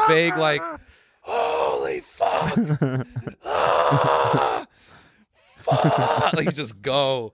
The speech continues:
Speaker 1: and go, and you'd be like, "Oh my God, is anyone gonna do anything about this?"
Speaker 2: <laughs>
Speaker 1: And no one would. <laughs> You just see people, like, one or two people walk by and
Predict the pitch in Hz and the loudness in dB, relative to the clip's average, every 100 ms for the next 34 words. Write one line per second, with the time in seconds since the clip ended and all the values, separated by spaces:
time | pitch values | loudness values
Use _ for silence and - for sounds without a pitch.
0 | - 135 190 147 143 139 135 127 143 135 | -6 -2 0 2 4 4 2 -2 -2 -2
1 | 131 127 120 - 117 123 127 113 123 117 | 0 0 0 -4 -4 0 0 2 0 0
2 | 117 123 139 135 123 131 127 127 135 131 | -2 0 2 2 2 2 2 2 2 0
3 | 131 120 117 113 104 110 220 - 180 381 | 0 -2 0 -2 -2 0 0 0 0 2
4 | 139 135 131 135 139 123 120 127 113 98 | 2 2 2 4 2 2 2 2 2 -2
5 | - - _ 175 214 175 175 - 180 160 | -12 -16 _ -2 0 2 0 2 0 2
6 | 180 170 - - - 156 139 139 151 151 | 0 0 -8 -14 -2 0 2 2 4 2
7 | 135 143 143 135 131 123 123 127 123 | 0 0 2 2 2 2 2 2 0